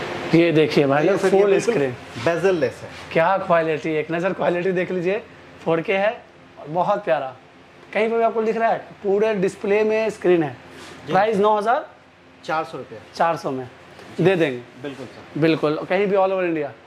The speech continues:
Speaker 2: All over India।
Speaker 1: अब फिर अब आते हैं थोड़े से washing machine के ऊपर। एक fully है, एक semi है, यहाँ पर display में थोड़ा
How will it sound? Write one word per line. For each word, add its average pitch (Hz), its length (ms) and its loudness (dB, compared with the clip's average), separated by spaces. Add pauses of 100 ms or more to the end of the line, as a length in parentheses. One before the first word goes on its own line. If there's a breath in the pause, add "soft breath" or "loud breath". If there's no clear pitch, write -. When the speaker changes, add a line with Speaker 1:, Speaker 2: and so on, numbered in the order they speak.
Speaker 2:
All 147 120 -4
over 143 180 -10
India। 147 240 -10
Speaker 1:
अब 175 140 0
फिर 226 300 0
अब 202 200 2
आते 196 220 0
हैं 220 100 -2
थोड़े 208 180 0
से 220 120 -2
washing 196 400 0
machine 165 280 -6
के 147 80 -6
ऊपर। 147 200 -2
एक 170 220 -6
fully 202 320 0
है, 220 140 2
एक 208 100 -6
semi 190 300 -2
है, 202 220 0
यहाँ 185 180 0
पर 208 240 -2
display 175 400 -8
में 196 120 -6
थोड़ा 185 240 0